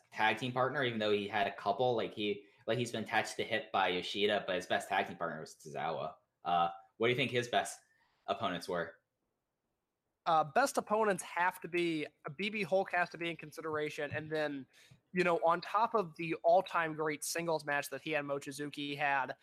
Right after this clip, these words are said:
Speaker 2: um, they also have had a few other singles matches, uh, most notably a match in Korakuen Hall that happened in September two thousand twelve.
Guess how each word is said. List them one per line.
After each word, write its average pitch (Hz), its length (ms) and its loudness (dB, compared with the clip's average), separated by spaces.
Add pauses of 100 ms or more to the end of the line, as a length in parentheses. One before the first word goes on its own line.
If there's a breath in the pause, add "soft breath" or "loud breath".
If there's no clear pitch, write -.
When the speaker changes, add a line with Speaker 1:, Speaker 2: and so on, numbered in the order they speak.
(220 soft breath)
Speaker 2:
um, 135 400 0
they 151 180 0 (100)
also 196 420 4
have 170 180 -2
had 156 340 2
a 151 60 0
few 180 240 -2
other 170 180 0
singles 156 420 -8
matches, 143 560 -4
uh, 131 300 0 (160)
most 208 320 0
notably 170 640 0 (460 soft breath)
a 143 180 4
match 175 380 -2
in 165 80 -8
Korakuen 190 400 0
Hall 165 280 2
that 147 120 0
happened 151 480 -2
in 147 100 -4
September 190 600 -2
two 185 200 -6
thousand 160 380 0
twelve. 139 640 0